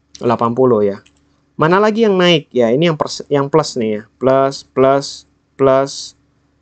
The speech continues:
Australia, ya. Yang keempat adalah Australia. Australia naiknya berapa? Empat delapan, empat dua tiga ke empat delapan lima, ya. Berarti empat delapan lima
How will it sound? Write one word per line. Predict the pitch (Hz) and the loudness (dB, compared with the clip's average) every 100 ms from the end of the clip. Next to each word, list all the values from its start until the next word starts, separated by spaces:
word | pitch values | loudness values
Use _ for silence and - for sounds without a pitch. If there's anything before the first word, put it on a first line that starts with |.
| _ _ | _ _
Australia, | 135 139 143 - 156 170 180 113 98 - | -2 -2 -2 -4 -2 0 2 0 -4 -8
ya. | 113 107 | -6 -6
Yang | 113 120 | -6 -8
keempat | 127 135 175 131 | -8 -4 -4 0
adalah | 131 156 | 0 0
Australia. | - 123 - 127 123 127 101 - _ _ _ _ _ _ _ _ _ _ _ | -2 -2 -2 -4 0 0 -2 -6 _ _ _ _ _ _ _ _ _ _ _
Australia | - 127 127 - 135 127 131 139 185 240 - | -6 -4 -4 -2 -2 0 0 2 2 0 -4
naiknya | 151 139 139 208 | -4 -2 -2 0
berapa? | 196 196 156 156 170 _ _ _ _ _ _ _ _ _ _ _ _ _ _ _ - _ _ _ - | 0 0 -2 -2 -6 _ _ _ _ _ _ _ _ _ _ _ _ _ _ _ -20 _ _ _ -10
Empat | 123 135 135 | -4 -2 -2
delapan, | 127 135 - | -2 -4 -4
empat | 135 135 | -6 -4
dua | 139 127 | 0 0
tiga | 120 123 160 | 0 0 0
ke | 160 | 0
empat | 143 139 | -2 -2
delapan | 123 117 120 | -2 -2 -4
lima, | 127 113 | -4 -4
ya. | 107 | -6
Berarti | 107 123 | -8 -8
empat | 156 131 | -4 -2
delapan | 117 113 | -4 -6
lima | 113 | -6